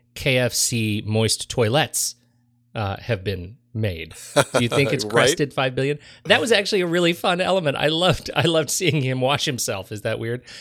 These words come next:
Speaker 1: Man, I love Denzel washing himself with a moist towelette.
Speaker 2: <laughs> You perv.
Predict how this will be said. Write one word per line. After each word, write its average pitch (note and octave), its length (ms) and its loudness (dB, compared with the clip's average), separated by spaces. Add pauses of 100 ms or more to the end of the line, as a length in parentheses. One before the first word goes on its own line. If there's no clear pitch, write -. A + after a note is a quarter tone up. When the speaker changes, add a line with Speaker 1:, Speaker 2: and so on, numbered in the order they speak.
(180)
Speaker 1:
Man, C3+ 280 4
I A2+ 80 6
love G#2+ 240 2
Denzel G2+ 420 2
washing G2 300 0
himself F#2 420 -6
with F#2+ 120 -6
a - 20 -6
moist F2+ 380 -4
towelette. - 1120 2
Speaker 2:
<laughs> - 20 -20 (1000)
You A#2+ 180 2
perv. C3 640 2